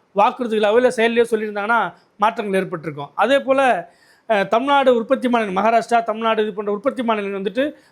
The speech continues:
மத்திய அரசுக்கு கொடுக்கக்கூடிய வரி வருவாயிலிருந்து கிடைக்கக்கூடிய பலன்கள் ரொம்ப குறைவு. ஆனா பீகார், உத்தரப்பிரதேசம் போன்ற மாநிலங்கள் வரி வருவாயை கொடுத்துட்டு ஏழு, ஒரு ரூபாய்க்கு ஏழு ரூபாய் வாங்குறாங்க. அப்ப மத்தியில் இருக்கக்கூடிய பி ஜே பி அரசு கூட கூட்டணி வச்சா பீகாருக்கு கூடுதல் பலன்கள் கிடைக்கும் அப்படின்ற அந்த முழக்கமும் அந்த பீகார் மக்களை,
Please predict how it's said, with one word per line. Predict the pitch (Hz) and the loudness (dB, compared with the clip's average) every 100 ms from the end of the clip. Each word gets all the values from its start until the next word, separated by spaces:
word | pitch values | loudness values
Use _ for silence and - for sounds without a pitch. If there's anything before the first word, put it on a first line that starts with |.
| - | -4
மத்திய | 214 247 269 | -2 0 0
அரசுக்கு | 247 214 | 0 -2
கொடுக்கக்கூடிய | 240 220 214 214 | -4 -4 2 2
வரி | 196 220 | 2 2
வருவாயிலிருந்து | 247 226 214 240 | 4 4 2 -2
கிடைக்கக்கூடிய | - 247 220 214 208 | -2 -2 -2 -2 0
பலன்கள் | 208 226 202 | -2 -2 -4
ரொம்ப | 220 220 175 170 _ | 0 2 2 -2 _
குறைவு. | 214 190 143 - _ _ | -2 0 -2 -12 _ _
ஆனா | - 220 254 | 0 2 0
பீகார், | 196 254 262 269 | 0 2 4 4
உத்தரப்பிரதேசம் | 247 262 240 240 220 | 4 0 0 -2 -4
போன்ற | 214 214 | -4 -4
மாநிலங்கள் | 196 208 202 208 247 | -2 -2 0 0 2
வரி | 220 | 2
வருவாயை | 254 240 240 226 | 4 4 2 0
கொடுத்துட்டு | 220 202 170 226 285 - _ - | -4 -6 0 0 0 -12 _ 0
ஏழு, | 214 277 226 | 4 4 4
ஒரு | 196 240 | 2 2
ரூபாய்க்கு | 254 277 240 | 2 0 2
ஏழு | 240 | 2
ரூபாய் | 254 247 233 190 | 2 2 0 0
வாங்குறாங்க. | 170 156 139 _ _ _ | -4 -6 -10 _ _ _
அப்ப | 233 233 247 | 0 2 0
மத்தியில் | 220 240 302 302 | 0 0 2 2
இருக்கக்கூடிய | 277 247 233 233 226 240 | 2 0 -2 2 2 2
பி | 196 247 | -2 0
ஜே | 247 | 0
பி | 247 | 2
அரசு | 220 196 | -2 -2
கூட | 220 214 | -4 -4
கூட்டணி | 233 220 220 | -4 -4 -4
வச்சா | 175 226 | 0 0
பீகாருக்கு | 254 247 254 226 233 - | 0 0 0 0 -6 -6
கூடுதல் | 285 269 214 | -2 -2 0
பலன்கள் | 214 214 208 | -2 -2 -6
கிடைக்கும் | 202 190 196 175 - _ _ | -4 -4 -4 -6 -8 _ _
அப்படின்ற | 190 202 247 240 | 0 2 2 2
அந்த | 214 | -2
முழக்கமும் | 190 226 269 277 269 262 196 170 | 2 2 2 0 2 2 0 -2
அந்த | 190 196 | -6 0
பீகார் | 262 262 220 | 2 2 2
மக்களை, | 202 220 | -4 0